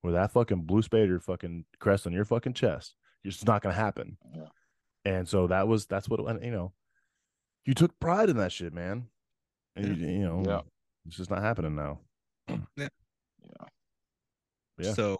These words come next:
Speaker 2: Everybody got P Cs. Nobody know what unit you in. Everybody looks the same.
Speaker 1: Yeah.
Speaker 2: You know?
Speaker 3: So to recap this episode, it's good to have good, good friends, and the,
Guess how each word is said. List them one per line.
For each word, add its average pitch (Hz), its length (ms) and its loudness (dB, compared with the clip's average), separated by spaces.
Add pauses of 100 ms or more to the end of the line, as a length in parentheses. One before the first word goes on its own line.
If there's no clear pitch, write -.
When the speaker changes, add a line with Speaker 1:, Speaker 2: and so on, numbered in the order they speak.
Speaker 2:
Everybody 139 340 4
got 151 260 4
P 156 120 0
Cs. 151 400 0
Nobody 117 320 -2
know 117 140 -2
what 113 160 -2
unit 117 240 -4
you 85 260 -8
in. 82 160 -10 (100)
Everybody 95 300 0
looks 101 260 0
the - 60 -12
same. 82 360 -6 (340)
Speaker 1:
Yeah. 87 180 -18 (220)
Speaker 2:
You - 120 -10
know? 85 240 -6 (960)
Speaker 3:
So 107 320 -6
to - 180 -6
recap 107 460 -2
this - 220 -14
episode, 87 520 -12
it's 87 140 -10
good 92 220 -2
to 92 140 -4
have 92 240 -4
good, 90 280 -2 (320)
good 95 200 2
friends, 82 520 -4 (320)
and 82 580 -8 (300)
the, 95 180 0